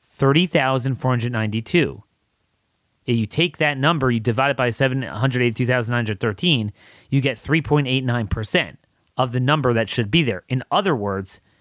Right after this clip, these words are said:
you have an underreporting factor, a U R F,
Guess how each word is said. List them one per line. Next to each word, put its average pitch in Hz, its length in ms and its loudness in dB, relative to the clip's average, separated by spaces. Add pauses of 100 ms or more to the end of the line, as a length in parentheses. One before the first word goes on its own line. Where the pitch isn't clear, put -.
(500)
you 151 120 4
have 131 120 2
an 135 100 -4 (140)
underreporting 175 1000 2
factor, 147 360 -2
a 113 80 0
U 123 260 4
R 175 280 4
F, 117 340 -2